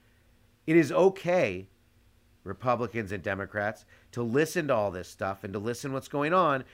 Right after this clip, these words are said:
and not think you already know everything. To listen with open ears, to not just say it's all liberal bias or it's ri-, like, just listen and ju-,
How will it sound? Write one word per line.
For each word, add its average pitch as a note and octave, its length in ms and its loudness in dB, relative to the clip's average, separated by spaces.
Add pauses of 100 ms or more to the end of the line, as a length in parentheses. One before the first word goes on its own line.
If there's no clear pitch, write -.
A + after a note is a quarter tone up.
(160)
and B2 220 0
not C#3+ 320 6
think D3+ 240 -4
you C#3 160 -6
already B2+ 360 2
know A#2 240 2
everything. G#2+ 560 -4 (400)
To C#3 120 0
listen C#3 420 -2
with B2 160 -4
open A#2 320 -4
ears, B2+ 440 -4 (320)
to C3+ 100 -2
not B2 420 2
just D3+ 220 -8
say D3 200 2
it's C#3 160 -2
all C#3 220 4
liberal B2 320 2
bias C3 540 2
or F2 100 -10
it's - 240 -20 (340)
ri-, A#2+ 140 0 (160)
like, C3+ 300 -4 (160)
just C#3+ 300 0
listen A#2+ 500 -2
and A#2+ 300 -4 (200)
ju-, G2+ 240 -2